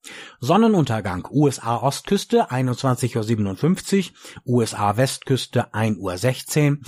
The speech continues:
In Sao Paulo in Brasilien, dort geht die Sonne unter um einundzwanzig Uhr siebzehn Weltzeit.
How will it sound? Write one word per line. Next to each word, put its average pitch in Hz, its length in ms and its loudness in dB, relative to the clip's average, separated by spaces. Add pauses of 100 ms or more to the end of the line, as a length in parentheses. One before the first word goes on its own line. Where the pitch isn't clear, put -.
(300)
In 226 240 4
Sao 185 260 2
Paulo 160 440 4
in 135 180 2
Brasilien, 123 680 2
dort 123 220 2
geht 143 160 -2
die 135 80 2
Sonne 120 300 4
unter 120 340 2
um 104 160 -4
einundzwanzig 117 800 -2
Uhr 95 140 -6
siebzehn 175 480 2
Weltzeit. 135 600 2